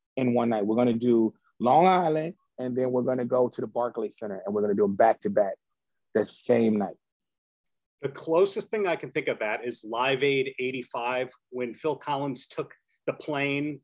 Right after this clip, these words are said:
Speaker 2: from London to then do the Philadelphia show. But then again, his performance was so bad at the second one that maybe he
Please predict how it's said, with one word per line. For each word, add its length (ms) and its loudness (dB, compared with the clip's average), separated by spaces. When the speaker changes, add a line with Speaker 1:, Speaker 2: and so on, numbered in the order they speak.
Speaker 2:
from 380 -6
London 680 0
to 100 -2
then 220 -2
do 100 -2
the 80 -4
Philadelphia 640 -4
show. 400 -2
But 120 -2
then 140 2
again, 200 -2
his 120 -4
performance 580 -4
was 140 -10
so 320 0
bad 480 -4
at 220 -10
the 60 -12
second 380 -12
one 420 -6
that 300 -4
maybe 260 0
he 280 -10